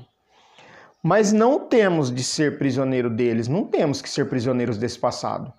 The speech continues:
Nós somos sim produto do nosso passado, mas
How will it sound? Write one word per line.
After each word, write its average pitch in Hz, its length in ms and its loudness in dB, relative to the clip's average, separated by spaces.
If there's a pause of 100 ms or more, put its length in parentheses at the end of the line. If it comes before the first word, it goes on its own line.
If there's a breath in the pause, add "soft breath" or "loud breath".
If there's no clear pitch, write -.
(140)
Nós 147 160 -2
somos 240 320 0
sim 202 220 2
produto 139 540 0
do 120 80 -2
nosso 123 300 -2
passado, 117 500 -2
mas 127 340 -4